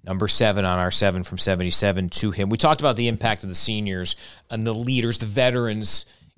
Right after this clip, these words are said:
in this program. Ronnie Bell right up at the top, and you think about what he's done over the last couple of years, needing to, to take a back seat on the field, obviously, because of the injury. He was still someone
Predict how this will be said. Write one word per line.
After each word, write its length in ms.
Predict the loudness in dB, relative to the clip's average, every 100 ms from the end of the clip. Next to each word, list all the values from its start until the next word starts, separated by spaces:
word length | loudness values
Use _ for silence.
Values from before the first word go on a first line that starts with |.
| _
in 180 | -2 0
this 200 | 0 0
program. 680 | 0 0 0 -2 0 -2 -8 -20 _
Ronnie 300 | -2 2 2
Bell 340 | 4 4 4 4
right 260 | 2 4
up 180 | 2 -2
at 60 | -6
the 60 |
top, 280 | 0 0 0
and 80 | -6
you 60 |
think 240 | -4 -4 -2
about 300 | 0 0 2
what 200 | -2 -2
he's 200 | -4 -2
done 160 | -2
over 120 | -2 -2
the 60 |
last 240 | -2 0 -2
couple 200 | -4 -4
of 60 |
years, 340 | -4 -4 -4 -6 -12 _ _
needing 360 | -2 0 2 0
to, 180 | -2
to 140 | -2 -2
take 280 | 0 0 0
a 40 |
back 320 | 0 0 2
seat 360 | 2 2 0 0
on 220 | 0 0
the 100 | 0
field, 320 | -2 0 2 4
obviously, 440 | 2 2 0 0
because 320 | -4 -4 -4
of 40 | -2
the 140 | -2
injury. 320 | 0 -2 -2
He 260 | -4 2 2
was 200 | 4 2
still 260 | 2 2
someone 540 | 4 2 2 0 -2